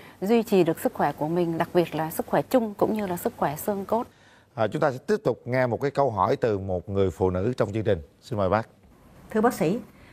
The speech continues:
Speaker 3: trường hợp của tôi á, để dự phòng loãng xương á, dùng bộ đôi sản phẩm Vững Cốt và Kiều Xuân có được hay không? Và nên sử dụng như thế nào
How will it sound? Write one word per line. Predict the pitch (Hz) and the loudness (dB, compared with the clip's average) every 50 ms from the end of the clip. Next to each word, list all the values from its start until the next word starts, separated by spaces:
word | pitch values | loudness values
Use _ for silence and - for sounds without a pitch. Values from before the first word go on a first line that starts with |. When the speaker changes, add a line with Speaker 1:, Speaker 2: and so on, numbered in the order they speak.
| - - - | -20 -10 -6
Speaker 3:
trường | 185 180 165 | -6 -4 -2
hợp | 180 175 175 | -2 0 0
của | 247 247 | 0 2
tôi | 233 202 202 196 202 | 4 4 4 4 2
á, | 214 214 - - - _ - - - - - - | -2 -4 -8 -12 -18 _ -20 -20 -20 -20 -10 -4
để | - 202 | -2 0
dự | 214 185 165 | 2 2 0
phòng | 170 - 156 151 151 | 2 2 0 0 0
loãng | 143 180 240 | 0 -2 -2
xương | - - 220 208 202 208 | -2 -2 -2 -2 -2 -4
á, | 214 - - - - - - _ _ _ - - 214 180 | -6 -10 -14 -20 -20 -20 -20 _ _ _ -18 -14 -8 0
dùng | 185 180 165 170 | 0 2 2 2
bộ | 160 165 | 2 4
đôi | 180 202 190 | 4 4 4
sản | 196 170 190 214 - | 2 0 -2 -2 -4
phẩm | 113 147 208 233 - - - | -4 -4 -4 -6 -6 -8 -6
Vững | - 165 190 233 208 | -4 -2 -2 0 2
Cốt | 254 254 285 277 - - - - - | 2 2 0 0 -6 -14 -20 -6 -2
và | 165 160 | -2 -2
Kiều | 156 - 160 160 | 0 0 -2 -2
Xuân | 160 - 196 190 190 180 - - - - - - _ _ - - - - - - - | 2 2 2 2 2 -2 -4 -10 -18 -20 -20 -20 _ _ -20 -20 -20 -20 -20 -4 -2
có | 262 262 | 2 4
được | 208 - - | 4 4 4
hay | 196 196 | 0 0
không? | 196 - 196 190 190 185 - - - - _ _ _ - - | 2 2 0 0 0 -2 -6 -12 -20 -20 _ _ _ -12 -2
Và | 175 165 165 | 0 0 0
nên | 165 190 202 196 | 2 0 -2 -2
sử | 196 190 | -2 -2
dụng | 202 180 - 175 | -2 -2 -2 -2
như | 180 185 | -4 -4
thế | 190 240 226 | -4 -4 -4
nào | 202 151 147 | -4 -6 -6